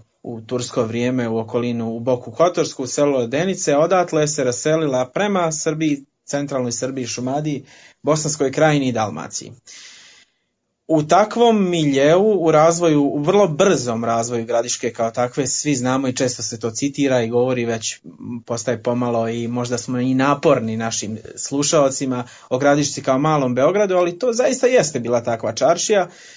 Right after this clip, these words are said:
takva varoš, zahvaljujući, eto, ovim okolnostima kojima, koje sam nabrojao, zahvaljujući svom geografskom položaju, koji je često blagoslovali i prokletstvo,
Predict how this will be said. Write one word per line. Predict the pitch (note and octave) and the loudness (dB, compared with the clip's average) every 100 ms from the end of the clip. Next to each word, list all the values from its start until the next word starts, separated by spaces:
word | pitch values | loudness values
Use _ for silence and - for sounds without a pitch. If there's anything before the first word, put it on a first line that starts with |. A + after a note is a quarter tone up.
| - - _ | -20 -20 _
takva | D3 D3+ C3+ | 0 2 4
varoš, | B2 D#3 G3+ F3 | 6 6 4 2
zahvaljujući, | D3+ D3+ D#3 D#3 D3 C3 - B2+ | 0 2 4 4 2 -2 -4 -4
eto, | B2+ C3 B2 - C#3+ | -2 -2 -4 -6 -8
ovim | - C3 A#2+ | -4 -2 -2
okolnostima | A#2 B2+ C3+ B2+ B2+ A#2 | -2 -2 -2 -4 -6 -6
kojima, | A2 A#2 A#2 A2+ - | -4 -6 -6 -8 -6
koje | B2 A#2 - A#2+ | -4 -4 -6 -8
sam | - A#2 | -6 -4
nabrojao, | C3 F3 F#3 F3+ D3+ | 0 0 4 4 4
zahvaljujući | C3+ C#3 C#3+ C#3+ | 2 0 0 0
svom | - C#3 B2+ | -4 -4 0
geografskom | C3+ B2 A2+ - A2+ | 2 2 -2 -6 0
položaju, | D#3+ F3+ D#3+ C#3 | 2 2 2 0
koji | C3+ C3 | 0 -2
je | A#2+ | 0
često | D3+ C3+ A#2+ | 0 -2 -2
blagoslovali | A#2 D3+ D3 - A#2+ A#2 A2+ | 2 2 2 -2 0 0 -2
i | |
prokletstvo, | A2 G#2+ A2 G#2+ - E3+ G3 | -6 -6 -4 -2 -2 0 -2